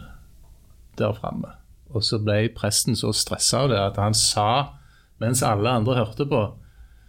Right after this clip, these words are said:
«Kan du ta så vekke han mannen din, for han snorker?» Og jeg, jeg kommer litt ut av det. Så sier hun, kona, «Det var du som fikk han til å sovne, det er du som får vekke han.»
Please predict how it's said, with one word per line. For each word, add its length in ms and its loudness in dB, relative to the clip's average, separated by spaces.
«Kan 120 0
du 80 2
ta 140 0
så 100 2
vekke 340 0
han 160 2
mannen 280 2
din, 200 -4
for 180 -4
han 80 2
snorker?» 600 -2
Og 200 0
jeg, 220 0
jeg 140 -2
kommer 200 2
litt 140 0
ut 200 0
av 140 2
det. 120 -2
Så 220 -2
sier 340 2
hun, 360 2
kona, 380 2
«Det 160 -4
var 100 0
du 120 2
som 140 -2
fikk 240 -2
han 80 0
til 120 0
å 40 0
sovne, 300 2
det 140 0
er 100 2
du 60 0
som 120 0
får 160 2
vekke 220 2
han.» 180 2